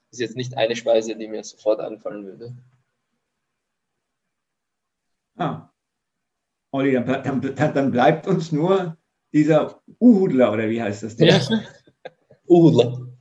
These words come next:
Speaker 1: Ja.
Speaker 2: Uhudler.
Speaker 3: Uhudler.
Speaker 1: Uhudler. Warte, ich, ich schau mal, soll ich kurz, kurz schauen, ob ich eine Flasche da habe?
Speaker 3: Ja,
Speaker 1: Damit
Speaker 3: zeig
Speaker 1: ich
Speaker 3: mal.
Speaker 1: sie sehe?
Speaker 3: Ja.
Speaker 1: Schau mal kurz.
Speaker 3: Uh, hast du wieder, kannst du mich, das vergesse ich sowieso wieder bis zum nächsten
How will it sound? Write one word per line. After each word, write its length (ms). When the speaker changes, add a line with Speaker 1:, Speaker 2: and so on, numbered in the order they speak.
Speaker 1:
Ja. 240
Speaker 2:
Uhudler. 440
Speaker 3:
Uhudler. 600
Speaker 1:
Uhudler. 520
Warte, 260
ich, 140
ich 180
schau 180
mal, 260
soll 140
ich 100
kurz, 320
kurz 200
schauen, 200
ob 80
ich 60
eine 140
Flasche 280
da 120
habe? 300
Speaker 3:
Ja, 160
Speaker 1:
Damit 120
Speaker 3:
zeig 100
Speaker 1:
ich 60
Speaker 3:
mal. 60
Speaker 1:
sie 140
sehe? 320
Speaker 3:
Ja. 180
Speaker 1:
Schau 80
mal 140
kurz. 220
Speaker 3:
Uh, 280
hast 240
du 60
wieder, 180
kannst 180
du 40
mich, 100
das 240
vergesse 300
ich 60
sowieso 340
wieder 160
bis 180
zum 140
nächsten 720